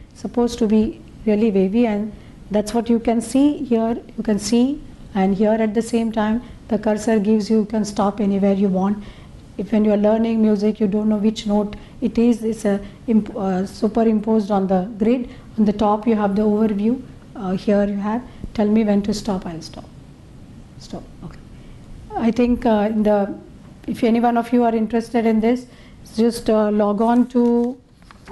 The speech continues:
uh, w w w dot autry m n c p a dot wordpress dot com. You will get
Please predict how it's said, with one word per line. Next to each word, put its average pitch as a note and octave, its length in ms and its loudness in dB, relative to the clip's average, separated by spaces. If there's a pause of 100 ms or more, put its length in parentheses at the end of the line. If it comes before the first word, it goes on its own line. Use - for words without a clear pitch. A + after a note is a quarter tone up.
(580)
uh, G3 320 2
w A3+ 300 2
w A#3 340 2
w B3 520 2 (400)
dot A3 180 0
autry B3+ 120 2
m B3 80 4
n A#3 140 2
c B3 160 4
p A#3+ 160 2
a A#3+ 40 2
dot A3 340 0
wordpress G#3+ 440 0
dot G#3 260 0
com. B3+ 320 0 (300)
You A3 160 2
will G#3+ 160 2
get A3 360 0